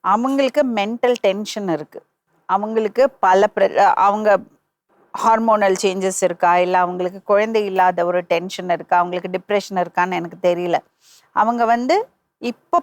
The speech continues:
பண்ணினது ஒரு அசாதாரணமா இருந்தது,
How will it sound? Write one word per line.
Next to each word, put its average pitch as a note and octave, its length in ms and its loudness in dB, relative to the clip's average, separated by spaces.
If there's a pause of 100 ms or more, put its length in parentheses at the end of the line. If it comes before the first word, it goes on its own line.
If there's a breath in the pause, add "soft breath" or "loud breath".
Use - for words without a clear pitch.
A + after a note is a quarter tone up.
பண்ணினது A3+ 600 2 (540)
ஒரு G#3+ 280 4 (1600)
அசாதாரணமா A#3 760 2
இருந்தது, D3+ 380 -2